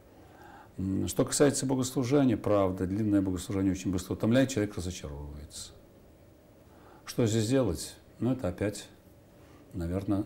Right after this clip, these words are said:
на общецерковом уровне нужно что? Нужно что-то делать. Наверное, должен быть приходский устав. Э, и, наверное, не так, чтобы на каждом приходе,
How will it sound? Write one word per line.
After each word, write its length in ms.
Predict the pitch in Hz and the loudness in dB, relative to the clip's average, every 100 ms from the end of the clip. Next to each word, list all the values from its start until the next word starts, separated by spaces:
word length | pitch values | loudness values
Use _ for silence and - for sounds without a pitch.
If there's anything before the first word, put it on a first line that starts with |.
| - | -2
на 120 | 92 | -4
общецерковом 540 | 92 - 90 95 92 92 | -4 -6 -4 0 0 0
уровне 340 | 98 107 107 | -2 0 0
нужно 320 | 82 87 110 | 0 -4 -6
что? 220 | 98 - | -8 -6
Нужно 340 | 85 110 143 156 | 2 6 8 6
что-то 320 | - 117 139 | 6 4 4
делать. 580 | 110 78 69 - - - - - - - - - - - - - - - - - - - - - - - | 2 0 -8 -12 -14 -16 -20 -20 -20 -20 -20 -20 -20 -20 -20 -20 -20 -20 -20 -20 -20 -20 -20 -20 -20 -14
Наверное, 440 | 85 80 95 156 165 | -8 -2 2 6 8
должен 240 | - 117 | 8 6
быть 140 | 123 | 4
приходский 440 | - 101 120 - 117 | 2 0 0 -2 -8
устав. 340 | 107 - 80 - - - - - - - - - - - - - - - - - - - - - - - | -8 -10 -14 -16 -20 -20 -20 -20 -20 -20 -20 -20 -20 -20 -20 -20 -20 -20 -20 -20 -20 -20 -20 -20 -20 -12
Э, 180 | 98 90 | -8 -8
и, 160 | 92 107 | -2 0
наверное, 400 | 98 143 156 160 | 4 4 6 6
не 100 | 165 | 6
так, 320 | 135 90 87 | 4 2 2
чтобы 440 | - 92 92 87 | -2 0 2 2
на 120 | 85 | 0
каждом 320 | 92 101 90 82 | 0 0 0 -2
приходе, 560 | 82 - 147 160 165 | -4 0 2 2 -2